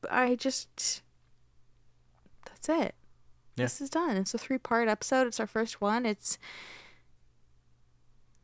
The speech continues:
Speaker 1: I just don't even know what to say. It's gonna be really weird to move on from this 'cause I literally, it's been, like, a month of me just fucking balls deep in
Speaker 2: <laughs>
Speaker 1: Dyatlov Pass.
Speaker 2: Well, soon you'll get a bit of a break, and we've got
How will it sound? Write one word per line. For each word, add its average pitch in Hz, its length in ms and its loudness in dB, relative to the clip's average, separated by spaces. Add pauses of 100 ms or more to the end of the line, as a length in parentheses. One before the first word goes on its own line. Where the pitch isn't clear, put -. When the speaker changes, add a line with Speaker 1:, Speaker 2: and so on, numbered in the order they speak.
(1040)
Speaker 1:
I 427 120 12
just 403 220 12
don't 349 180 12
even 311 200 12
know 262 140 12
what 269 80 10
to - 60 2
say. 285 160 6
It's 247 100 2
gonna 220 120 0
be 220 100 0
really 208 240 8
weird 208 300 6
to 220 80 4
move 196 200 8
on 208 180 12
from 185 200 4
this 170 240 6
'cause 226 160 4
I 226 160 12
literally, 285 440 12
it's 277 100 6
been, 254 140 8
like, 247 140 6
a 208 60 12
month 190 340 10
of 185 120 0
me 196 120 6
just - 180 -2 (300)
fucking 208 480 6 (100)
balls 196 520 12
deep 185 480 2 (480)
in 240 240 12
Speaker 2:
<laughs> - 0 -
Speaker 1:
Dyatlov 220 680 12
Pass. 185 680 8 (240)
Speaker 2:
Well, 123 80 0
soon 139 260 2
you'll 143 180 8
get 135 200 4
a 127 40 4
bit 123 160 8
of 120 80 6
a 113 60 6
break, 113 480 6
and 101 260 4 (400)
we've 107 160 -2
got 110 300 2